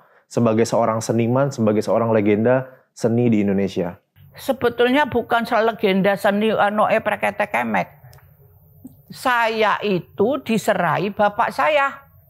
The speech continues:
Speaker 2: Bapak saya itu waktu mau meninggal tuh, jadi begitu pulang itu tentara, "Mbak-mbak, mas-mas,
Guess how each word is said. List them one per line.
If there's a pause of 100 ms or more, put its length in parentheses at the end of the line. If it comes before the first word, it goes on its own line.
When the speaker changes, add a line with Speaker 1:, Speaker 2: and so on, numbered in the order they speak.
(1500)
Speaker 2:
Bapak
saya
itu
waktu
mau
meninggal
tuh, (320)
jadi
begitu
pulang
itu
tentara, (880)
"Mbak-mbak,
mas-mas,